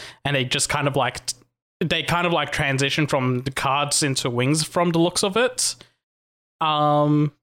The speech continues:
then we also have, hold on, because I have to, I have to go through this trailer and skip around a little bit for this. Um, there's, uh, yo-yos that attach to your hands and feet,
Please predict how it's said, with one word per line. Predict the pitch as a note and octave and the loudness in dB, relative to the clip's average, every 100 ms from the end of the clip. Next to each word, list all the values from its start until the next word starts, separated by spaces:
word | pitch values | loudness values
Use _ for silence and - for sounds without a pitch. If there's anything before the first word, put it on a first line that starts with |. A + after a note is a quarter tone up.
| - | -2
then | C#3 C3+ C#3 | 0 2 2
we | C#3 C#3 | 2 0
also | - D3+ D3 E3+ D3 | 0 -2 0 0 0
have, | C3 - - C3+ B2+ B2 B2+ B2 B2+ C3+ - - _ _ _ _ _ - | 0 -4 -2 0 0 2 2 2 2 -2 -10 -20 _ _ _ _ _ -6
hold | C#3+ | -2
on, | B2+ | -2
because | C#3+ C#3+ D3 | -2 -2 0
I | C3+ | 0
have | F3 | 0
to, | E3+ C#3 C3 - | 0 0 -2 -4
I | C#3+ | -2
have | C3 - | -2 0
to | C3 B2+ B2 | 0 2 0
go | C3 B2+ | 0 0
through | - | 0
this | B2 - | 0 0
trailer | - C#3 A#2+ B2 A#2 A2 _ _ _ - | -2 -2 2 2 0 -2 _ _ _ -6
and | D#3 | -4
skip | - C#3+ | -2 -2
around | C3+ C3 B2+ C3 | 0 0 0 0
a | |
little | C3 C3 | 0 0
bit | C3 C3+ | -2 -4
for | C#3 - | -6 -2
this. | C3 D#3 - - - - _ _ _ _ _ - | 0 0 0 -2 -6 -20 _ _ _ _ _ -4
Um, | D#3 D3 C#3 C3+ C3+ C#3 _ _ _ _ | 0 2 2 2 0 -2 _ _ _ _
there's, | D3 C#3+ C#3 C#3 C3+ - D3 - _ - | -2 0 2 2 0 0 -2 -4 _ -4
uh, | D#3 C#3 C3 C3+ - C#3+ | 0 2 2 0 -6 -6
yo-yos | D3+ D3+ D#3+ D#3+ D3+ | -2 2 2 2 2
that | C#3+ | 0
attach | B2+ D3 C#3 - | 0 0 0 0
to | C#3 | 0
your | B2 | 0
hands | C3+ C3 C3 | 0 0 0
and | B2 | -2
feet, | - C#3 G#3+ - - | -2 -2 -2 -4 -4